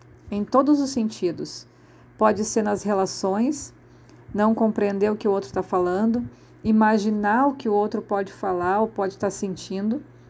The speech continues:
e isso não é real. Ter essa visão deturpada sobre as coisas que tão acontecendo. Ah, como a gente falou também em outro áudio, as mídias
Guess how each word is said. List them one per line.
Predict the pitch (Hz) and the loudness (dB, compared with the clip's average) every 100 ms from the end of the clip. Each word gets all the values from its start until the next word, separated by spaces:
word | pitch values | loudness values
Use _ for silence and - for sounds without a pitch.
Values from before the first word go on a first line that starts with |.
| - - | -20 -8
e | 208 202 | -2 0
isso | 202 202 | 0 -2
não | 196 202 | -2 0
é | 196 | 0
real. | 196 180 170 185 269 - - - - - - - - - - - - - - - | 2 0 0 -2 -4 -14 -20 -20 -20 -20 -20 -20 -20 -20 -20 -20 -20 -20 -10 2
Ter | 208 | 4
essa | 220 233 | 4 0
visão | 202 208 185 202 220 214 180 - - - - | 0 0 2 2 2 0 -6 -18 -20 -20 -6
deturpada | 196 220 247 233 202 180 196 202 | 0 0 0 0 2 2 2 0
sobre | 202 185 | 0 0
as | 185 | -2
coisas | - 185 185 185 | 0 2 2 0
que | 180 | -6
tão | 185 175 | -4 -6
acontecendo. | - 180 180 180 180 165 175 269 - - - - - - - - - - - | -6 -4 -4 -6 -8 -6 -6 -8 -10 -20 -20 -20 -20 -20 -20 -20 -20 -20 -6
Ah, | 185 170 165 165 165 | -2 0 0 -4 -2
como | 208 | 2
a | 214 | 2
gente | 214 214 | 2 2
falou | 220 202 | 2 2
também | 208 202 202 202 | 0 0 0 0
em | |
outro | 196 196 196 | -2 0 0
áudio, | 180 190 190 175 - - - - - - - - | 2 0 0 -4 -6 -20 -20 -20 -20 -20 -16 -4
as | 190 190 175 | -2 0 0
mídias | 196 240 226 202 165 - - | 2 2 2 0 -2 -8 -16